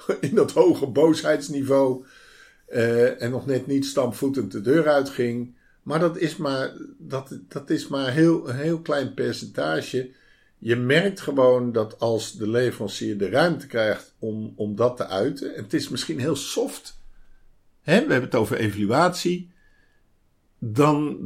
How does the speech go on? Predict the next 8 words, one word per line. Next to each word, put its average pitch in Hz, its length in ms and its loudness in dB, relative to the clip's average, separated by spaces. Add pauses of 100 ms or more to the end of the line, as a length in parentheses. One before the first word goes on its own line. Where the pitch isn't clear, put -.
(100)
dan 139 220 4
komt 208 300 4
er - 60 -4
op 160 120 0
een 131 80 -4
gegeven 165 540 2
moment 120 840 0
dat, 107 520 -4